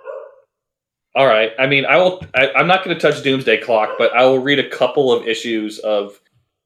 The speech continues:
Heroes in Crisis so that I'm not completely coming at this blind. But just from what little cultural osmosis I've gotten of Heroes in Crisis, I don't wanna read the rest, this whole fucking book, 'cause it seems like a goddamn bummer.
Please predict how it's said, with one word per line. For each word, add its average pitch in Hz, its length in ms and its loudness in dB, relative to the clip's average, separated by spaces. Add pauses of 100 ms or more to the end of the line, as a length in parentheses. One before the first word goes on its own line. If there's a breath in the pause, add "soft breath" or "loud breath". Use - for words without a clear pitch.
(100)
Heroes 120 320 0
in 110 60 -8
Crisis 110 420 -2
so 123 100 2
that 117 120 2
I'm 110 260 -4
not 117 400 -4
completely 180 1200 -6 (1200)
coming 160 300 0
at 151 120 2
this 156 140 -2
blind. 147 560 -2 (540 soft breath)
But 139 360 4
just 170 240 0
from 165 220 -2
what 143 180 4
little 135 460 4
cultural 131 480 2
osmosis 117 520 0
I've 110 200 2
gotten 107 360 0
of 104 280 -2
Heroes 110 240 0
in 107 80 -10
Crisis, - 360 -2
I 123 100 0
don't 127 280 0
wanna 113 260 -2
read 107 320 -6
the 104 60 -6
rest, 101 300 -4
this 113 160 -10
whole 110 160 4 (100)
fucking 101 400 -4
book, 101 160 -4
'cause 113 140 -12
it 101 80 -14
seems 123 180 -6
like 107 140 -6
a - 40 -20
goddamn 101 520 -6 (100)
bummer. 95 380 -6